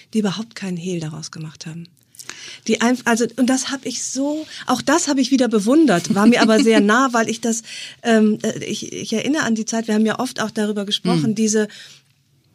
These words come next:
Speaker 1: du hast überhaupt dir nichts vorgemacht und anderen auch nicht. Wenn man dich fragte, „Wie geht's dir?“, dann hast du gesagt, „Mir geht's wirklich schlecht.“
Speaker 2: Ja.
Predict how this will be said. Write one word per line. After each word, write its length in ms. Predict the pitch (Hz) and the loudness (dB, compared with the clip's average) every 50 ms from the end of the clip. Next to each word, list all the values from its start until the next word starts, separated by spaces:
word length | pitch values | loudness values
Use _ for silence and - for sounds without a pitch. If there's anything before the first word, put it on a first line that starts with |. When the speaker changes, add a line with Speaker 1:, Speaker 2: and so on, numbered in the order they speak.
| _ _ _ _ _ _ _ _ | _ _ _ _ _ _ _ _
Speaker 1:
du 140 | - 220 214 | -4 -2 -2
hast 180 | 233 233 - | -2 -2 -4
überhaupt 500 | 240 226 226 202 - 202 247 277 269 - _ _ - | -6 -6 -6 -6 -4 -4 -4 -6 -6 -10 _ _ -2
dir 160 | 240 277 294 | 0 0 2
nichts 260 | 294 294 262 262 - | 0 -2 -2 -6 -8
vorgemacht 520 | - - 240 233 226 226 226 220 208 214 - | -8 -4 -4 -4 -2 -2 -2 -2 -2 -4 -8
und 140 | 214 208 - | -8 -6 -4
anderen 300 | 202 202 202 196 196 - | -4 -2 -2 -2 -4 -4
auch 120 | 170 165 | -6 -6
nicht. 160 | 165 160 160 | -6 -6 -6
Wenn 100 | 208 208 | -2 -2
man 140 | 208 208 202 | 0 0 -2
dich 160 | 208 202 - | -2 -6 -6
fragte, 300 | - 214 214 208 - 214 | -4 -4 -4 -4 -6 -10
„Wie 80 | 196 202 | -10 -6
geht's 280 | - 214 226 226 226 | -4 -4 -4 -4 -4
dir?“, 80 | - 226 | -6 -4
dann 100 | 214 202 | -4 -4
hast 120 | 202 - | -6 -8
du 40 | 214 | -8
gesagt, 180 | 202 196 190 190 | -8 -8 -8 -8
„Mir 100 | 190 185 | -8 -6
geht's 260 | - 196 190 - - | -8 -8 -8 -8 -10
wirklich 320 | - 196 _ - 214 - - | -12 -12 _ -10 -6 -6 -6
schlecht.“ 420 | - - 180 160 165 - - _ | -6 -6 -8 -8 -8 -12 -8 _
Speaker 2:
Ja. 80 | 196 | -6